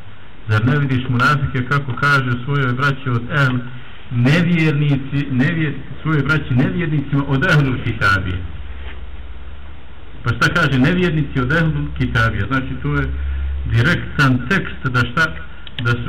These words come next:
Ehlul Kitabije nevjernici. Ko su Ehlul Kitabije?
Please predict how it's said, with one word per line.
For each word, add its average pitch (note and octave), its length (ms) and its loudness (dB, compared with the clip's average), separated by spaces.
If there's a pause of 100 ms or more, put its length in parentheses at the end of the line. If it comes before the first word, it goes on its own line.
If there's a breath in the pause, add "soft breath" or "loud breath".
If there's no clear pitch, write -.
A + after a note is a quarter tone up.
Ehlul C3 240 4
Kitabije B2+ 520 4 (640)
nevjernici. A2+ 580 4 (840)
Ko E3 100 2
su D#3 180 0
Ehlul C3 260 2
Kitabije? B2+ 560 -2